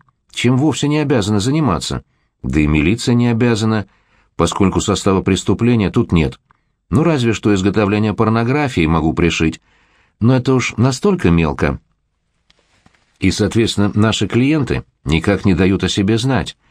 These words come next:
Тётя Фая, уж, безусловно, наш клиент, и единственный нам известный, пока никак себя не проявляет. А если и проявляет, то так, что мы этого пока не вскрыли.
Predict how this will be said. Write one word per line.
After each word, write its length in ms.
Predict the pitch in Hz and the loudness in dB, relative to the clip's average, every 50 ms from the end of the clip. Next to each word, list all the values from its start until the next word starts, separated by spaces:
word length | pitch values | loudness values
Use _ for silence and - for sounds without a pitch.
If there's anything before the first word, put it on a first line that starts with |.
| _ _ _ _ _ _ _ _ _ _ _ | _ _ _ _ _ _ _ _ _ _ _
Тётя 320 | - 117 127 127 - 147 | -2 0 0 0 0 -2
Фая, 500 | 123 - - 175 180 175 143 80 67 67 - _ _ _ _ _ _ _ _ - | -2 -2 -2 0 0 0 0 -2 -4 -8 -12 _ _ _ _ _ _ _ _ -4
уж, 220 | - 76 71 - | -2 -2 -2 0
безусловно, 640 | 78 76 87 78 87 92 82 - 101 104 101 104 120 | 0 0 0 2 0 0 0 0 0 0 2 0 0
наш 280 | 131 165 156 113 - - | 0 0 -2 -2 -4 -2
клиент, 400 | - 87 87 85 78 73 - - _ _ _ _ _ _ _ _ _ - | 0 0 0 0 0 -4 -8 -12 _ _ _ _ _ _ _ _ _ 0
и 320 | 87 87 85 85 82 - | 2 2 2 2 0 -4
единственный 640 | - 78 80 90 95 85 82 107 110 101 - - 107 107 | -6 -2 0 0 2 2 2 0 0 0 0 0 2 2
нам 200 | 110 107 110 113 | 2 2 0 0
известный, 560 | 107 117 143 151 143 127 - - 67 64 64 - _ _ _ _ _ | 0 0 0 0 -2 -2 -2 -4 -4 -4 -6 -10 _ _ _ _ _
пока 280 | - 67 64 - 82 | -4 -2 0 0 0
никак 320 | 78 78 76 - 76 69 67 | 2 0 0 0 -2 -2 -2
себя 240 | - - 67 71 69 | -2 -2 0 0 0
не 140 | 71 71 | 0 0
проявляет. 720 | 65 67 71 73 71 73 76 76 85 98 101 98 92 - - _ _ _ _ _ _ _ _ _ _ _ _ _ _ - | 0 0 0 0 0 0 2 0 0 0 0 -2 -6 -8 -14 _ _ _ _ _ _ _ _ _ _ _ _ _ _ -4
А 100 | - 87 | -2 0
если 380 | 90 127 175 170 - 147 165 | 0 0 0 0 0 -2 -2
и 40 | 160 | -2
проявляет, 680 | - 156 156 160 160 160 170 180 170 127 82 - - _ _ _ _ _ _ _ | 0 0 0 0 0 0 0 0 0 -2 -4 -6 -10 _ _ _ _ _ _ _
то 140 | - 90 82 | -2 -2 -2
так, 240 | 82 - 117 113 104 | 0 0 -2 -2 -2
что 200 | - - 92 87 | -2 -2 0 2
мы 160 | 82 85 90 | 2 2 2
этого 260 | 92 87 - 95 92 | 2 0 0 0 0
пока 320 | 92 - 98 90 - 101 104 | 0 0 -2 0 0 0 0
не 100 | 107 110 | 0 0
вскрыли. 520 | 101 - - - 131 151 139 101 67 62 | -2 -4 -4 -2 -2 0 0 0 -2 -4